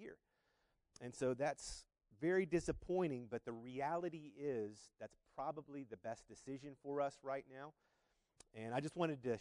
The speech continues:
share with you some of the things that Christianity Today had to say about that.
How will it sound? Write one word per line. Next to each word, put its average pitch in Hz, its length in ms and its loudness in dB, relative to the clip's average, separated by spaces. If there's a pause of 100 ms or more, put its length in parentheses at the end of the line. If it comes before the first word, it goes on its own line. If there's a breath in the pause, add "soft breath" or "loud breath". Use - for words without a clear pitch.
share 156 160 4
with 151 180 4
you 143 120 -4
some 151 180 2
of 147 80 6
the 127 120 2
things 135 340 -2
that 107 240 0
Christianity 131 760 -4
Today 120 460 -4
had 127 100 -4
to 113 80 -10
say 127 220 -2
about 127 320 0
that. 123 220 0